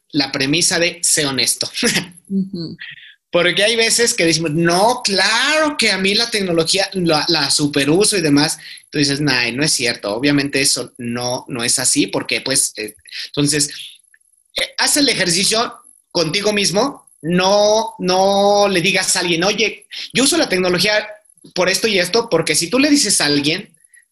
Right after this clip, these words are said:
Speaker 1: siempre va a haber, digo, no quiero decir que es una regla, pero habitualmente va a haber un deseo de quedar bien con la otra persona. Entonces vas a enmascarar. Entonces hazlo solo, no tienes que comunicárselo a nadie. Tú solito ponte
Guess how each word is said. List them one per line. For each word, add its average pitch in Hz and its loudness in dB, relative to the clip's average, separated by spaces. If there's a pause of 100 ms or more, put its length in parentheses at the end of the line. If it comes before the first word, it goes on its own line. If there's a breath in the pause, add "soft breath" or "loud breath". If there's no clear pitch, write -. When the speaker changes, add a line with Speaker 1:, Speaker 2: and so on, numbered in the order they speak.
(160)
Speaker 1:
siempre 202 0
va 202 4
a - 2
haber, 170 2
digo, 139 0
no 160 0
quiero 180 -2
decir 160 0
que - -2
es - -2
una 156 0
regla, 143 -2
pero 143 0
habitualmente 160 0
va 156 0
a 156 2
haber 156 0 (840 loud breath)
un 208 4
deseo 180 2
de 170 0
quedar 127 -2
bien 143 2
con 131 -2
la 110 -2
otra 127 -4
persona. 147 0
Entonces 156 0
vas 123 0
a 131 0
enmascarar. 143 0
Entonces 214 0
hazlo 254 0
solo, 285 2
no 196 0
tienes 247 0
que - -6
comunicárselo 226 0
a 220 0
nadie. 247 0
Tú 240 -4
solito 240 0
ponte 220 0